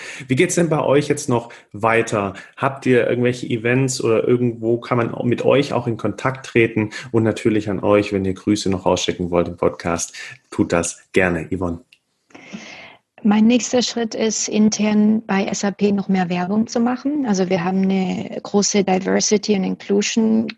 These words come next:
Speaker 2: Kampagne beziehungsweise Initiative. Dort werden wir sowas ähnlich machen, Ähnliches machen wie diesen Podcast hier.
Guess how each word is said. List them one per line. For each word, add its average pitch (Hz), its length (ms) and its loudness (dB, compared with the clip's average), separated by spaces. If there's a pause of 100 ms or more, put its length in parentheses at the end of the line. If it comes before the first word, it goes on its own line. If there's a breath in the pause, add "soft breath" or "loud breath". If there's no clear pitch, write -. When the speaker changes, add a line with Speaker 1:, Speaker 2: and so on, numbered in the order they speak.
(120)
Speaker 2:
Kampagne 202 720 0
beziehungsweise 190 1040 -2 (200 loud breath)
Initiative. 208 1000 2 (580 loud breath)
Dort 202 220 2
werden 202 240 6
wir 196 100 6
sowas 190 300 2
ähnlich 202 360 2
machen, 226 380 0
Ähnliches 208 380 0
machen 214 260 2
wie 202 80 2
diesen 196 300 0
Podcast 233 560 -6
hier. 277 260 0